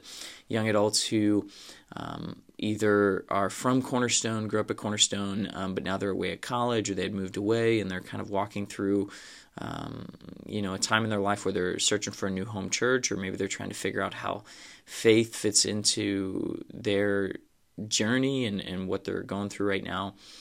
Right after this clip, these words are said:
Um, but also just as a resource for our leaders and young adults who are still in the area, um, as they're jumping into careers,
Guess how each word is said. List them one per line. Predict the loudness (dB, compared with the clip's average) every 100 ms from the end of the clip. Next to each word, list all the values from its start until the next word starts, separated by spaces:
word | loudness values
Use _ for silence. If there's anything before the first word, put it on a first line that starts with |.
| -20 -20 -14
Um, | -8 -6 -4 -6 -8
but | 0 2
also | 2 2
just | 2 2
as | 2 2
a |
resource | 0 0 0 -2
for | -4 -4 -4
our | 2 2
leaders | 4 2 4 4 2
and | -2 -4 -6
young | -4 -4
adults | -2 -2 -2
who | 0
are |
still | 0 0
in | -4
the | -2
area, | -2 0 -4 -8 -16 -18 -16 -8
um, | -6 -4 -6 -6 -8
as | -6 -4
they're | 0 2 2 -2 -20 -12
jumping | 2 2 4 -2
into | -2
careers, | 0 4 8 8 8 6 4 4 4